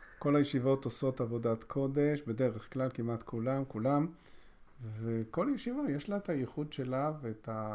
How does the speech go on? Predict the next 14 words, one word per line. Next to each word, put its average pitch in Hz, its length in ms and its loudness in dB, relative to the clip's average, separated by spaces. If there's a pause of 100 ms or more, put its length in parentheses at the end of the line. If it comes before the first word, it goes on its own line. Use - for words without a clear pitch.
(840)
הנקודה 120 800 0 (200)
שבה 110 1300 -8
היא 127 140 -2
מצטיינת, 131 840 -4
ואנחנו 156 360 -4
זכינו 208 560 -4 (1080)
בילדים, 127 460 -2
תלמידים 123 480 -2
יקרים, 123 580 -4 (680)
יהלומים, 131 500 4 (640)
של 139 180 -8
ליטוש 147 360 -4
קטן 147 420 0
פה, 160 140 2